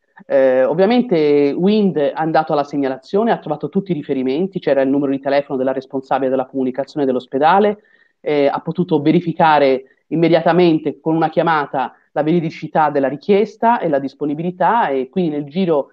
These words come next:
di pochi giorni ha fatto arrivare venti tablet a, ai pazienti ricoverati, eh, a Pavia. Eh, un'altra, un'altra richiesta, mm, che abbiamo avuto dal comune di Iesi,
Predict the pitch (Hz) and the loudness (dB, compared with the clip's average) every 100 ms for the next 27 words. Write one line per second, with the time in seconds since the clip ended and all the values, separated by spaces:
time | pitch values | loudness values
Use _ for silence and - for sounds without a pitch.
0 | _ - 175 180 214 190 208 196 170 147 | _ -8 -4 -2 0 2 2 0 -4 -8
1 | 151 147 147 160 131 147 170 170 185 156 | -6 -4 -2 -2 -2 -4 -2 -4 -2 0
2 | 156 170 143 147 135 _ _ _ _ - | 2 0 -2 -6 -8 _ _ _ _ -10
3 | 123 123 120 104 - 156 156 139 - 143 | -6 -6 -6 -10 -6 -6 -4 -8 -6 -6
4 | 139 147 131 131 127 123 123 131 123 127 | -4 -6 -4 -2 0 0 -2 -6 -4 -4
5 | 123 117 - - 117 107 101 - _ _ | -4 -4 -8 -6 -6 -8 -12 -16 _ _
6 | _ 131 127 131 131 135 175 175 175 170 | _ -4 2 4 4 4 2 2 4 6
7 | 165 165 165 175 185 180 214 208 185 170 | 4 4 0 0 0 2 0 2 0 0
8 | 190 170 120 95 135 - 160 165 175 254 | -4 -6 -8 -10 -12 -8 -2 -2 0 0
9 | 226 151 - 165 151 143 156 156 165 190 | 0 0 -4 -2 -2 -4 -2 -2 -2 -2
10 | 233 | -6